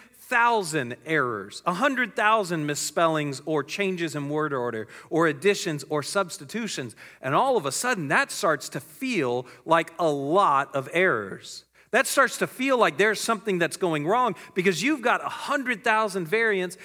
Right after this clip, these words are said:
and yet there's only fifty thousand words in the book. But think with me for a minute. Would you rather try to get back to the original book with only two copies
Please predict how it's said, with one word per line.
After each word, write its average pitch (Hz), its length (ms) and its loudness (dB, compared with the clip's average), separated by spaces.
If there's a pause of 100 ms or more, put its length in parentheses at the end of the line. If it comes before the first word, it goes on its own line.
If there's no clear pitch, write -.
(140)
and 196 160 0
yet 226 140 0
there's 208 180 2
only 254 380 -2
fifty 196 480 0
thousand 147 760 0
words 131 640 -4 (220)
in 131 160 -10
the 127 80 -6
book. 143 500 -6 (560)
But - 120 -16
think 247 200 -4
with 220 220 -4
me 156 80 -4
for 139 200 -4
a 127 40 -4
minute. 135 360 -6 (400)
Would 165 140 -4
you 285 120 0
rather 277 240 4
try 202 260 -2
to 220 80 -2
get 185 200 -2
back 170 240 0
to 180 80 -4
the 156 260 -4
original 156 540 -2
book 135 420 -6 (180)
with 143 160 -4
only 151 260 0
two 247 460 -6
copies 226 680 -6